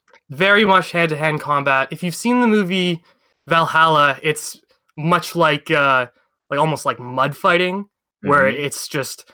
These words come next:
Speaker 1: sort
Speaker 2: We're
Speaker 1: of
Speaker 2: doing mud
Speaker 1: like,
Speaker 2: wrestling.
Speaker 1: sort of like, m-, more like, uh, Fight Club rules. So, like,
Speaker 2: Okay.
Speaker 1: no shirts, no jewelry. Like,
Speaker 2: Mud.
Speaker 1: instead of first man to tap out, it's first man to, like, die.
Speaker 2: Okay.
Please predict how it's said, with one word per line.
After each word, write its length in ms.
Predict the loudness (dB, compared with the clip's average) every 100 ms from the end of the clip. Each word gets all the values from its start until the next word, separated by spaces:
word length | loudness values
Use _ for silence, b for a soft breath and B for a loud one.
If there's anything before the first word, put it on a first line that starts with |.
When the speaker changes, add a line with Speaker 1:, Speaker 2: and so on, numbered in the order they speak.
| b
Speaker 1:
sort 220 | -4 0 2
Speaker 2:
We're 40 |
Speaker 1:
of 60 | 2
Speaker 2:
doing 300 | 0 -4 -2
mud 160 | -2
Speaker 1:
like, 80 | 0
Speaker 2:
wrestling. 420 | -2 -2 -12 -10
Speaker 1:
sort 160 | -2 0
of 60 | 2
like, 120 | 0
m-, 60 | -2
more 480 | -8 -6 -2 2 2
like, 220 | 2 2
uh, 240 | 2 2 -2
Fight 260 | -4 -4
Club 240 | -2 -8 -8
rules. 320 | -14 -18 -20
So, 120 | _ -6
like, 140 | -4
Speaker 2:
Okay. 160 | -6 0
Speaker 1:
no 120 | 0
shirts, 500 | 0 2 0 0 -8 -6
no 100 | -6
jewelry. 640 | -4 -2 -2 -4 -6 -14 _ _ _ _ -4
Like, 320 | -4 -4 -12 _ _
Speaker 2:
Mud. 120 | -4 -2
Speaker 1:
instead 180 | 0
of 100 | 0
first 220 | 0 0 0
man 80 |
to 80 | -4
tap 280 | -2 -2 0
out, 160 | 0 0
it's 120 | -4
first 200 | -6 -4
man 140 | -8
to, 80 | -6
like, 180 | -10 -12 _ -6
die. 420 | -4 -4 -8 -12 _ -18
Speaker 2:
Okay. 240 | -8 -8